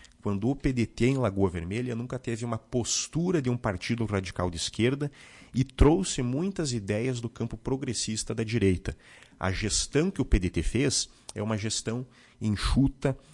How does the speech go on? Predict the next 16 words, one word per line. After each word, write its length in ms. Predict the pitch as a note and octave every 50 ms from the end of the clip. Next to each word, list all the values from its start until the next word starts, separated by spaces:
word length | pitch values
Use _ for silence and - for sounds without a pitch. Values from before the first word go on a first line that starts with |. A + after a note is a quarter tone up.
| - -
é 80 | - F#2+
uma 140 | G2+ G2+ F#2+
gestão, 580 | F2+ G2 F2+ - - - A2 A2+ A#2+ B2 B2 -
eh, 340 | - G2 G2 F#2+ F#2 F#2 F2+ - - - - _ _ - - - - - - -
eh, 240 | F#2 F#2+ F#2 E2+ - - - - -
galgada, 800 | - G#2 A2 G#2+ G2+ F#2+ F2 F#2 F#2 G2 B2 C#3 B2+ G#2+ F2+ D#2+ - - - - - - - _ -
eh, 720 | - F2 F2+ F2+ F2+ F2 F2 F2 F2 F2 E2+ E2 E2 -
na 280 | - F#2+ F#2+ F#2+ F#2+ F#2+
valorização 960 | F2 F2+ G#2+ G#2 B2 C3 B2+ B2+ B2 A2+ A#2 G#2 - - - - C#3+ D#3+ E3+
dos 180 | E3 D3 C3+ A#2
recursos 640 | - A#2+ A#2+ - - - A#2 A2+ A2 - A2 - -
públicos, 460 | - - G2 F2 F2 E2+ - G2+ -
fazer 360 | - G2+ F2+ F2 G#2+ A#2+ A#2+
mais 520 | A2 G#2 G2 G2+ G#2+ B2+ C#3 C3+ - - -
com 240 | - - - C#3 C#3
menos. 440 | A2 F#2+ E2+ D#2 E2+ - - -